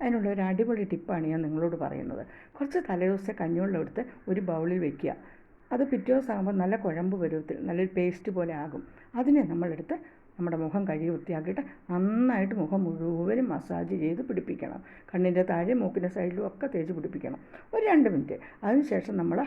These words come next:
അതിനെ നല്ലോണം തുടച്ച് മാറ്റിയിട്ട് അതിനുശേഷം നമ്മൾ ഒരു കാൽ ബൗൾ പിന്നെ, ഉം, തൈരെടുത്തിട്ട് അതിലേക്ക് നമ്മൾ ഒരു രണ്ട് ടീസ്പൂൺ കടലമാവ്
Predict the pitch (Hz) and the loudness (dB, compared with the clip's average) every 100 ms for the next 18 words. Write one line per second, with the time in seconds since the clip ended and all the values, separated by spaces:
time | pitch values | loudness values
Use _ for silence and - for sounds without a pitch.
0 | - - 160 165 311 - - - 156 175 | -4 -8 -2 0 0 -2 -14 -4 0 2
1 | 233 233 190 151 - 196 156 - 160 320 | 0 0 -4 -4 -2 -2 -4 -6 -6 -6
2 | - - - - 165 165 160 202 175 190 | -8 -20 -20 -6 -6 -4 -4 -2 0 0
3 | 277 - - - - - 277 339 - - | -4 -10 -20 -20 -6 0 0 0 -8 -20
4 | - - - - - - - 220 233 311 | -20 -20 -20 -20 -20 -14 -6 -2 0 0
5 | 440 453 185 175 208 359 - - - - | 0 -2 -2 2 0 0 -8 -20 -20 -12
6 | 180 170 160 156 151 143 - - - - | -4 -2 -2 -6 -8 -12 -20 -20 -20 -20
7 | - - - - - 170 180 254 208 - | -14 -10 -8 -10 -4 0 2 2 0 -2
8 | 156 262 302 - - 160 160 170 180 170 | -6 -4 -6 -8 -10 -6 -2 -2 0 -2
9 | 175 262 - - - 175 151 160 208 - | -2 -4 -10 -20 -6 -4 -2 0 -2 -4
10 | - - - - 202 196 - 214 - - | -20 -20 -6 0 0 -2 -4 -2 -2 -8
11 | - - - 160 175 202 196 214 | -20 -10 -4 -2 0 0 2 0